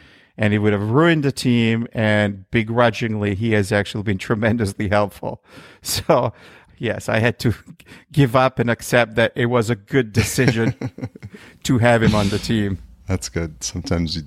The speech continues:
Speaker 2: you need that perspective change. I love the question because it just, people have given me a, a wide variety of answers. What's the most misunderstood thing about you?
Speaker 1: I'm hoping that it's changing a little bit, but I think that for a really long time when I was,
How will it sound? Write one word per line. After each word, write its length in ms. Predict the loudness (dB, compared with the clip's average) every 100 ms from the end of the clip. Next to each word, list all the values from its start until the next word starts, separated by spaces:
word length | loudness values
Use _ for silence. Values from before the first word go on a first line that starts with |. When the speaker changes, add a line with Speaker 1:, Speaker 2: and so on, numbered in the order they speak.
| -8
Speaker 2:
you 120 | -4
need 140 | -2 -2
that 280 | -4 -6
perspective 520 | -4 -2 -2 -2 -2 -2
change. 300 | 0 2 2
I 40 |
love 180 | 2 2
the 80 | 0
question 420 | 0 2 0 0
because 300 | -2 -2 -4
it 80 | -4
just, 480 | -4 -4 _ -6
people 300 | -2 0 0 -4 -6
have 160 | -6 0
given 160 | 2
me 160 | 4 2
a, 120 | 0 -6 -18 -6 -2
a 80 |
wide 340 | 0 4 4 4
variety 320 | 4 2 2
of 80 | 0
answers. 540 | -2 -4 -6 -8 -10 -14 _ _ _
What's 320 | -2 -2 0
the 120 | 0 2
most 380 | 2 2 2
misunderstood 580 | -2 0 0 0 -2 -2
thing 160 | -2 -2
about 240 | -2 -2
you? 180 | -2 -4 _ _ _ _ _ _ _ -4 0
Speaker 1:
I'm 140 | 2
hoping 320 | 2 2 2
that 140 | 2 2
it's 200 | -2 -4
changing 520 | 0 2 2 2 2
a 60 |
little 220 | 2 0 2
bit, 220 | 0 2
but 140 | 2
I 100 | 2
think 300 | 2 -2 0
that 160 | 0 0
for 300 | 0 2 0
a 40 |
really 380 | 0 0 0 0
long 260 | 0 -2 -2
time 460 | 0 2 2 2
when 220 | 0 2
I 140 | 2 2
was, 720 | 0 2 2 2 -2 -10